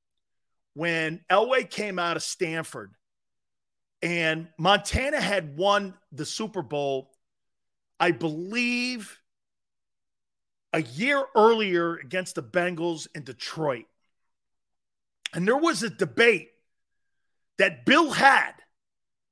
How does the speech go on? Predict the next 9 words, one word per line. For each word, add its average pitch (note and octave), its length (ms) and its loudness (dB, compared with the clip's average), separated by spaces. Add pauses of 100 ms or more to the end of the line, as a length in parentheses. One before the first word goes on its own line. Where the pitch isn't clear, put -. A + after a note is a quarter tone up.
(300)
you D3 100 -6
know, A#3 360 0 (2000)
maybe A3 360 -4
we F#3+ 240 -8
trade E3 640 -2 (760)
Montana C#3+ 760 -4
to B2 500 -14 (2750)
the E3+ 120 0
Colts, G3 600 0